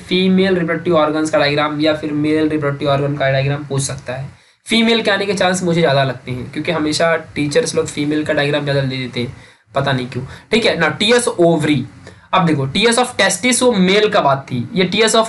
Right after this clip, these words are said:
ovary, ये diagram आपको practice करनी है। ये यार, ये diagram बहुत important है। मतलब, अगर आप ना ovary का पूरा functionality भी अगर समझाते हो ना, डिस्क्रिप्टिव answer आता है, तो भी आपको ये बनाना पड़ेगा।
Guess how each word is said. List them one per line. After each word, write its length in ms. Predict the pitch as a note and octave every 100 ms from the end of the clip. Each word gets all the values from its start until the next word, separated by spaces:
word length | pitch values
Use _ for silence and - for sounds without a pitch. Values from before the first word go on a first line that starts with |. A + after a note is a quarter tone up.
| G3
ovary, 200 | E3+ D3
ये 260 | C#3+ D3 A3
diagram 340 | G3 F#3 F#3+
आपको 180 | F3 -
practice 340 | E3+ C#3 C#3+
करनी 240 | - B2+ B2+
है। 120 | A#2+ -
ये 300 | D#3+ G3 B3
यार, 200 | B3 B3+
ये 280 | G3+ A3+ A#3+
diagram 400 | A3+ A3+ A#3+ G3+
बहुत 300 | F#3 G3 F#3+
important 460 | C#3 B2+ B2 A#2+
है। 140 | B2 - - - -
मतलब, 240 | F3+ G#3+
अगर 180 | A3+ A3+
आप 160 | A#3 A#3
ना 240 | A3+ A#3
ovary 500 | - G3 F#3+ F3+ A3+
का 160 | A3 A3
पूरा 260 | G3+ G#3+
functionality 680 | G#3 F3+ F#3 F#3 F3+ F3+ A3
भी 100 | A3
अगर 200 | G#3+ G#3
समझाते 580 | F3 G3+ F3 D#3 E3 G#3+
हो 60 | A3
ना, 60 |
डिस्क्रिप्टिव 540 | F3+ E3+ E3+ F3 A3 G#3
answer 280 | F3 F#3+
आता 200 | D#3+ C#3
है, 120 | C3 C3
तो 120 | F3
भी 80 | G#3
आपको 220 | F#3+ F3+
ये 60 |
बनाना 240 | D#3+ C#3+ C3
पड़ेगा। 300 | B2 A#2+